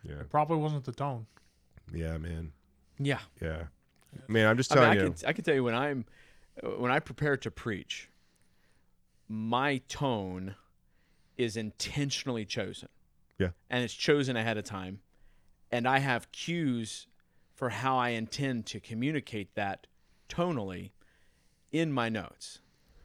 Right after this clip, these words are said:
Speaker 3: just with the way that I write things.
Speaker 1: Yeah.
Speaker 3: So it's intentionally cho-, now, usually what happens for
Speaker 2: It's
Speaker 3: me
Speaker 2: all, it's all bold, underlined,
Speaker 3: <laughs>
Speaker 2: capitalized.
Speaker 1: Oh, my notes are just
Speaker 3: <laughs> That's
Speaker 1: like
Speaker 3: right.
Speaker 1: little fireworks,
Speaker 3: <laughs>
Speaker 1: fire symbols,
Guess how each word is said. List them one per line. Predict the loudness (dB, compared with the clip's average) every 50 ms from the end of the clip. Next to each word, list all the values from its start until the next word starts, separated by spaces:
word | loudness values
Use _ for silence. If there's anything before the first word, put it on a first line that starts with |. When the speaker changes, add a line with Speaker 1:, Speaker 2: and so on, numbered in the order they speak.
| -6
Speaker 3:
just | -6 -4 -2
with | -4 -4 -4 -2
the | -4 -2
way | 0 2 4 4 4 4
that | 4 4
I | 2 2 2
write | 0 0 0 -2 -2 -2 -6
things. | -12 -14 -14 -14 -14 -18 -20 -20 _ _ _ _ -10
Speaker 1:
Yeah. | -6 -6 -6 -6 -8 -12 _ _
Speaker 3:
So | -2 2 4 6 6 4 2 0 _ _ _ _ _ _ 0
it's | 0 0 0 2 0
intentionally | -2 -2 -2 -2 -2 -2 0 0 -2 -2
cho-, | 0 0 0 0
now, | 2 2
usually | 2 2 4 2 4 4 4 4
what | 4 4
happens | 4 2 2 2 0 -2 -2
for | 0 0
Speaker 2:
It's | 2 2
Speaker 3:
me | 4
Speaker 2:
all, | 4 4 4 4 2 -2 -4 -8 -12 -10
it's | -4 0
all | 2 2 2 2 0 0 0
bold, | 2 2 2 2 2 0 0 0
underlined, | -2 -2 0 0 0 2 2 2 2 0 -2 -4 -6 -10 -12 -10 -6 -4 -2
Speaker 3:
<laughs> | 0 -2 -2 2 4 4 4 4 2 -4 -4 -2 -2 -2 -2 0 2 2 2
Speaker 2:
capitalized. | 2 2 0 2 2 0 2 4 4 4 4 6 8
Speaker 1:
Oh, | 10 10
my | 12 12 12 12
notes | 12 12 10 10 10 10 8 8
are | 6 4
just | 4 2 0 0
Speaker 3:
<laughs> | 2
That's | 4 4 6
Speaker 1:
like | 4
Speaker 3:
right. | 4 0 0
Speaker 1:
little | 0 0
fireworks, | 0 0 2 6 6 8 8 8 8 8 8 8 8 6 6 4 2
Speaker 3:
<laughs> | -8
Speaker 1:
fire | -6 0 4 6 6 6 6 6 6 4 4
symbols, | 2 4 4 6 6 4 0 0 -2 -6 -10